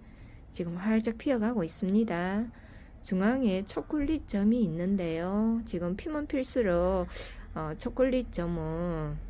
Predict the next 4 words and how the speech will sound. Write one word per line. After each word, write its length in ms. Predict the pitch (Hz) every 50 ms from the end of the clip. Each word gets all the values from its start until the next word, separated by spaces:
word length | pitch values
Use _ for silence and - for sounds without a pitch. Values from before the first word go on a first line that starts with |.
| - - -
야, 260 | 165 156 156 147 143 175 -
이렇게 580 | 170 165 170 170 - - 170 156 151 151 151 156 175 - - -
사라졌습니다. 1300 | - - - 294 302 262 208 170 170 - - - 220 214 214 196 165 151 160 165 175 196 208 233 285 294 - - - - - - - - - - - - - -
사라져도, 960 | - - - - 254 262 247 214 202 - 185 185 - 202 196 196 196 202 220